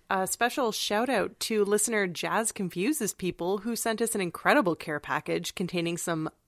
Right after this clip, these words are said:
lovely New Zealand chocolate. I'm still working my way through the half that I got of the package. Uh, a gorgeous cross stitch that Hannah completely stole,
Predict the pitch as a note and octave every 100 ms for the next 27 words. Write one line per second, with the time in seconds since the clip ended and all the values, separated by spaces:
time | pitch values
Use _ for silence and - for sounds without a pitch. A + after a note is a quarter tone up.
0 | _ F3+ F3 E3+ E3+ F#3 G#3+ F#3+ F#3 E3
1 | E3 D#3+ D#3+ D#3 D#3+ E3 - - D3+ -
2 | E3+ F#3+ - F3 E3+ E3 E3+ - - F#3+
3 | G3 F#3+ F3+ F3+ F#3 E3+ D#3+ D#3 - -
4 | - E3 E3 D#3+ D#3 D#3 - _ E3+ F3
5 | D#3+ - E3 D#3 - - - D#3+ - E3+
6 | F3 E3+ - E3 - _ F3+ D3+ E3+ D#3
7 | D#3 - G#3+ - - - - - - F#3+
8 | F#3+ F#3+ F3 - G#3 B3 B3 A3+ - -
9 | D#3+ - B3 - - F3+ - - F#3 F3
10 | F#3 F3 A3 A#3 - - D3 F#3